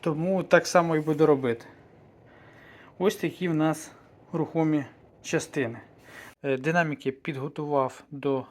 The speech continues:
збирання, все почистив, зачистив. Е, динамік іде з двома центруючими шайбами.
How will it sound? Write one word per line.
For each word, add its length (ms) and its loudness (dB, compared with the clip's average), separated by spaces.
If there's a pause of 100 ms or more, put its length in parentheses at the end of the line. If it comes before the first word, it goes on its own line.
збирання, 680 0
все 240 -4
почистив, 600 -6
зачистив. 840 -6 (920)
Е, 400 -6
динамік 520 -8
іде 220 -4
з 80 -14
двома 540 -6 (500)
центруючими 680 -4
шайбами. 640 -2